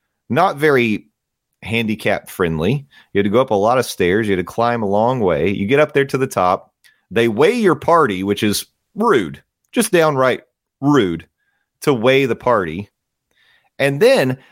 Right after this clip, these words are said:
they put you in a bobsled that gets put into a tube.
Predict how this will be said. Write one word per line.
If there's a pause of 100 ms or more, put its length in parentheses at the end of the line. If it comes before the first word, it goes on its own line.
(100)
they
put
you
in
a (100)
bobsled (720)
that
gets
put
into
a
tube.